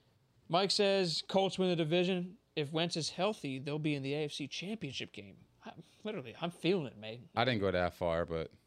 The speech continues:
Speaker 2: I wish
Speaker 1: He
Speaker 2: he was
Speaker 1: says, "No
Speaker 2: here.
Speaker 1: cap, of course."
Speaker 2: No, that's what he
Speaker 1: He's
Speaker 2: said?
Speaker 1: confident. And listen,
Speaker 2: That was in his notes? "No cap, of
Speaker 1: "No
Speaker 2: course"?
Speaker 1: cap, of course.
Speaker 2: <laughs>
Speaker 1: Titans will be a wild card. They can be had on the defensive side, but overall, that <laughs> offense is gonna be lethal."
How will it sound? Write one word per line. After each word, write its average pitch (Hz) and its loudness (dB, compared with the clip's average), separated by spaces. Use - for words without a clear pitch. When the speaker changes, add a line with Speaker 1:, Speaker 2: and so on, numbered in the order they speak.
Speaker 2:
I 98 0
wish 113 4
Speaker 1:
He - 0
Speaker 2:
he - 4
was 175 2
Speaker 1:
says, 143 2
"No 185 4
Speaker 2:
here. 208 2
Speaker 1:
cap, 196 2
of 139 -6
course." - -4
Speaker 2:
No, 110 6
that's 113 4
what 117 4
he 117 4
Speaker 1:
He's 202 4
Speaker 2:
said? 135 4
Speaker 1:
confident. 143 -2
And 156 -2
listen, 208 6
Speaker 2:
That 135 8
was 151 4
in 156 6
his 139 4
notes? 156 4
"No 135 4
cap, 143 2
of 135 -2
Speaker 1:
"No 143 4
Speaker 2:
course"? 190 4
Speaker 1:
cap, 190 4
of 175 2
course. 175 2
Speaker 2:
<laughs> 131 4
Speaker 1:
Titans 196 2
will 196 4
be 185 6
a 165 6
wild 160 6
card. 190 4
They 127 2
can 139 2
be 151 6
had 165 4
on 147 0
the - -
defensive 151 0
side, 147 4
but 131 -2
overall, 160 4
that 139 4
<laughs> - 4
offense 175 2
is 151 -4
gonna 147 -2
be 170 0
lethal." 165 -2